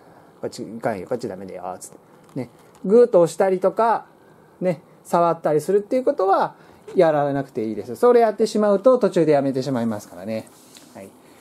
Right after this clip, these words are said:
まあ、こういった形で、えー、もうこっから先はいけないよということで、その場でするんだよっていう形でやっていきます。これに関しては、あの、うんちやおしっこしてる時に歩いちゃうっていうのはね、えー、ワンちゃんにとってはまあ悪い癖みたいなもんです。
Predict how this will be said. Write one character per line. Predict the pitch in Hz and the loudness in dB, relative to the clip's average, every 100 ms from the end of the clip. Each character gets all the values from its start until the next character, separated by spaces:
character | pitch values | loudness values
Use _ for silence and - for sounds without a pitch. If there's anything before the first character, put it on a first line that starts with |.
| - - | -20 -8
ま | 202 | -2
あ、 | |
こ | 214 | 0
う | |
い | 208 | 2
っ | |
た | 202 | 2
形 | 190 190 185 220 | 2 0 0 2
で、 | 214 - - - - | 2 0 -12 -20 -4
え | 147 147 151 147 143 143 | 2 4 4 4 4 2
ー、 | |
も | 165 151 | 2 0
う | |
こ | 147 | -2
っ | |
か | - 156 | 0 0
ら | 147 | 0
先 | 151 285 | 0 0
は | - | 0
い | 147 | -2
け | 156 | 0
な | 147 143 | 2 2
い | 147 | 2
よ | 220 | 0
と | - - - - - | -4 -14 -20 -20 -12
い | 147 | -8
う | - | -6
こ | 127 | -6
と | 101 | -6
で、 | 135 110 | -8 -6
そ | 160 | -2
の | 151 | 2
場 | 151 135 | 2 0
で | 131 | -2
す | 143 | -2
る | 139 | 0
ん | 139 | 2
だ | 156 | 2
よ | |
っ | |
て | 185 - 101 | 0 -12 -18
い | 95 | -18
う | |
形 | - - - | -18 -14 -4
で | 202 196 - - _ - | -2 -2 -4 -20 _ -4
や | 127 | -4
っ | |
て | - | -4
い | 104 | -10
き | 110 | -10
ま | |
す。 | 107 - - - - - | -12 -16 -20 -20 -8 0
こ | |
れ | 339 359 359 370 | 2 4 4 2
に | 359 | 0
関 | 370 339 | 2 2
し | - | 2
て | 170 | 2
は、 | 226 202 196 _ - - | 4 2 -4 _ -12 0
あ | |
の、 | 202 202 202 220 | 2 4 4 4
う | 330 | 4
ん | 262 | 4
ち | 202 | 4
や | 165 | 4
お | 165 | 2
し | 262 | 0
っ | |
こ | 214 | 0
し | 180 | 2
て | 175 | 0
る | |
時 | 151 147 | 0 0
に | |
歩 | 143 254 | 2 2
い | 208 | 4
ち | 147 | 2
ゃ | |
う | 131 | 0
っ | |
て | 131 | -4
い | |
う | 117 | -4
の | |
は | 101 | -2
ね、 | 147 147 - | -2 -2 -6
え | 127 139 | -2 2
ー、 | |
ワ | 220 | 2
ン | 285 | 2
ち | 233 | 2
ゃ | |
ん | 160 | -2
に | |
と | 139 | -2
っ | 127 | -4
て | 120 | -2
は | |
ま | 120 | 0
あ | |
悪 | 127 196 381 | 2 2 4
い | 277 | 2
癖 | - 185 | 2 0
み | 151 | 0
た | 127 | -2
い | |
な | 120 | -2
も | 120 | -4
ん | 101 | -6
で | |
す。 | 92 | -10